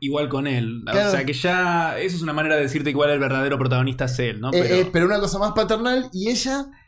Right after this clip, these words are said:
Speaker 2: que todo el tiempo se juega en ese papel, como decía, etéreo, y que tiene como una f-, ¿vos viste lo que es la mirada de esa piba?
Speaker 1: Sí.
Speaker 2: Es tremendo. O sea, es como
Speaker 1: Es
Speaker 2: de
Speaker 1: como
Speaker 2: repente
Speaker 1: esas
Speaker 2: te
Speaker 1: miradas que parece que te están viendo el alma.
Speaker 2: Y te pueden matar. Digo, yo digo, esos ojos negros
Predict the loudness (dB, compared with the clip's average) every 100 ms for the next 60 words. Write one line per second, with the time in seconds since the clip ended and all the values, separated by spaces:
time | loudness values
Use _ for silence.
0 | _ -4 -4 2 0 2 -2 -2 -4 -4
1 | -6 -4 -2 -2 -2 -4 -6 -12 -8 -4
2 | -4 -4 -2 0 0 0 -2 -4 -2 -2
3 | 0 -2 4 4 4 2 2 -2 _ _
4 | _ _ _ _ _ _ -6 2 2 4
5 | 0 0 0 0 0 -2 -4 -16 _ _
6 | _ -6 -4 -4 -4 -2 -2 -2 -2 0
7 | 0 0 -2 -4 -8 -6 -6 -6 -8 -16
8 | _ -12 -12 -12 _ -8 -8 -10 -10 -4
9 | -2 -2 -2 -4 -4 -6 -6 -2 0 0
10 | 0 -2 -2 -4 -10 _ _ _ -10 0
11 | 2 4 4 2 2 2 2 0 0 0
12 | -2 -2 -4 -2 -4 -4 -4 -2 -2 -2
13 | 0 0 0 0 -2 0 -2 -4 -6 -4
14 | 0 0 0 0 -2 -2 -2 2 2 2
15 | 2 2 0 0 -2 -2 -6 -4 -4 0
16 | 0 2 2 0 -2